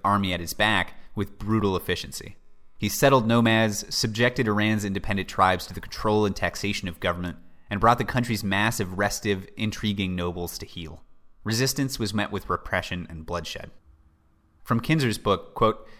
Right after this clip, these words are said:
"Time and again, Reza Shah resolved problems with this brand of decisiveness.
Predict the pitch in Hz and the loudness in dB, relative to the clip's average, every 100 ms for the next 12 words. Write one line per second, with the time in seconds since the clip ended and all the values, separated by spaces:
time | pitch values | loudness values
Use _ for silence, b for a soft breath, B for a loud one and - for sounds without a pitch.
0 | B - - 139 147 147 107 104 98 90 | B -16 -4 2 4 4 2 2 2 -2
1 | 101 127 131 123 117 107 101 95 98 92 | 2 4 4 0 2 4 4 0 0 0
2 | - 104 92 87 87 90 - 101 - 95 | 2 6 6 6 -2 -6 -4 -4 -2 -2
3 | 92 90 80 - 87 85 - - 62 - | 0 -2 -6 -6 -4 -4 -8 -12 -12 -10